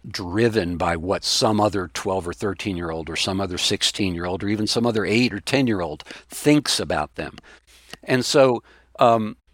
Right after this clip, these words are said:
there's not many. Yeah, I'm, I find relatively few. Probably more in my setting here at Texas A and M. I find a lot of grounded kids here. It's been pretty fun to teach here. One of the reasons I've stayed here so long is that I really find a set of kids who are grounded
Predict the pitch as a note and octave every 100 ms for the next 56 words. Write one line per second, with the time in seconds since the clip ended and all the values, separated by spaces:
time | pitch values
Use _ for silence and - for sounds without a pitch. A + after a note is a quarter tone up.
0 | _ _ _ _ _ - - - D#3 E3+
1 | - F3 G#3+ B2 A#2 E3+ F#3 B2+ A#2+ C#3+
2 | D3+ D3+ C#3+ A2 B2 C#3 D3+ - C3 C#3
3 | - F3+ A#2 F3 A3 G3 C3 D3 F#3 D#3+
4 | B2 A#2+ - D3 C#3 A#2+ C#3+ F3 - C#3
5 | - - C3+ B2 D3 C3+ G#2+ - D#3 G#2
6 | F#2+ A2 D3 G2+ G#2 B2 C3 - - B2
7 | B2 - D3 C3+ - G#2+ F#2+ C3+ A#2 -
8 | G#2 A2 B2+ - G#2 - A2+ - G2+ G#2+
9 | G2 G#2+ G2+ F#2+ F#2 - - G#2+ - A#2+
10 | G2+ - F#2 F#2 G2+ C3 - - - -
11 | - - F#2 G#2+ G#2 G2 F#2+ A2 B2 C#3
12 | C3+ A#2 G#2 - - A#2 A#2 F#2+ - -
13 | A#2+ A#2+ A2 - A#2+ G2 - A2 F#2+ D#2+
14 | F#2+ A#2 D#3 A2 F#2